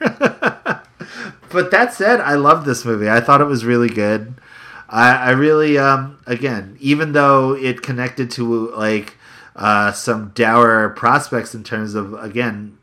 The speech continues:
the political climate in our country in this day, um, I thought it was a great movie.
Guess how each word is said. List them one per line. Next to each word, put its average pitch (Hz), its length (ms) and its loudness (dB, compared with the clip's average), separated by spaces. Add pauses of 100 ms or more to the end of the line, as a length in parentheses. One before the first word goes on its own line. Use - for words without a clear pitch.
the 107 80 -10
political 107 360 -8
climate 113 340 -6
in 101 40 -14
our 104 100 -4
country 107 500 -8 (100)
in 107 240 -14
this 104 180 -8
day, 107 460 -6 (480)
um, 113 560 -2 (1120)
I - 60 -18
thought 113 180 0
it 120 40 2
was 113 120 -4
a 98 60 -12
great 107 220 -8
movie. 104 360 -10